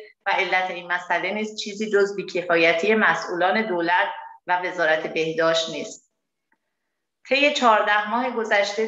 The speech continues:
طبق، البته این، این،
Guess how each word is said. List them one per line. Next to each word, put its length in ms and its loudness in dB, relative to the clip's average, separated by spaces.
طبق، 540 -2
البته 320 -4
این، 420 -6
این، 360 -4